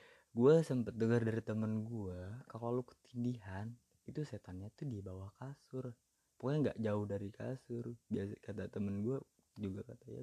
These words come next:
gitu. Dan gua dengar, dan ya udahlah, gua sengaja gua tidur, palanya gua miringin gitu. Jadi kalau gua ketindihan, gua bisa lihat.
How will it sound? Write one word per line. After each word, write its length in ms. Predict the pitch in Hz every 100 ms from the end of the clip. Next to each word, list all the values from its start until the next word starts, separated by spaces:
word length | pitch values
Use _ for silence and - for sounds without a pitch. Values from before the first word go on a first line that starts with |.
| 123
gitu. 440 | 110 - 104 104 - _ - - - _
Dan 160 | 101 104
gua 160 | 101
dengar, 260 | 98 95 - - 104 - -
dan 120 | 98 101 82 -
ya 100 | 101
udahlah, 360 | 135 170 143
gua 160 | 117 107
sengaja 360 | - 104 117 143
gua 160 | 127 135
tidur, 360 | 107 110 127 - - - _ - _ _ -
palanya 400 | 104 98 - 131
gua 140 | 117
miringin 400 | 101 101 107 117 117
gitu. 360 | 117 - 113 110 104 _ _ _
Jadi 140 | 98 101
kalau 320 | 107 107 107
gua 40 | 98
ketindihan, 480 | - 107 101 101 120
gua 100 | 120
bisa 240 | 107 107 98
lihat. 320 | 95 95 -